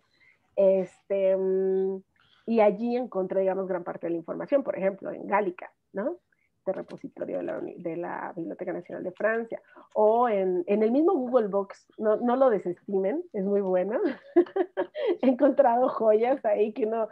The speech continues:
se imagina que no se va a encontrar y ahí están, ¿no? En ga-, en, en, en, en el mismo Google Books. Eh, no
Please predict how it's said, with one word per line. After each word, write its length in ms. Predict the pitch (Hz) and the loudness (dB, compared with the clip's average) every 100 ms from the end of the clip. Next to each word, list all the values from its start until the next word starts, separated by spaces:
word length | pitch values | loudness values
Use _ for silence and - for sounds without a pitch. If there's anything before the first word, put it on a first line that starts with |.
| - - | -10 -4
se 80 | 214 | 0
imagina 420 | 208 185 214 233 | 0 0 0 -2
que 100 | 233 | -4
no 160 | 190 196 | -2 -2
se 100 | 208 | 0
va 80 | 208 | -2
a 40 | |
encontrar 460 | 202 202 190 202 208 | -2 -4 0 2 4
y 60 | 202 | 2
ahí 260 | 180 190 | 2 -2
están, 480 | 185 - 170 214 359 370 | -4 -6 -8 -4 -6 -6
¿no? 240 | 185 190 277 | -6 -6 -6
En 120 | 208 | -6
ga-, 280 | 190 185 - | -4 -4 -4
en, 260 | 190 175 175 | -4 -4 -8
en, 220 | 175 175 | -8 -6
en, 260 | 180 180 180 | -6 -8 -6
en 80 | 175 | -6
el 120 | 175 | -4
mismo 280 | 190 202 185 | -4 -4 -6
Google 300 | 185 185 170 | -4 -4 -2
Books. 320 | 190 208 214 _ _ _ - | -2 -2 -4 _ _ _ -6
Eh, 580 | 190 190 190 185 185 185 | -2 2 2 2 -2 -4
no 200 | 226 285 | 0 0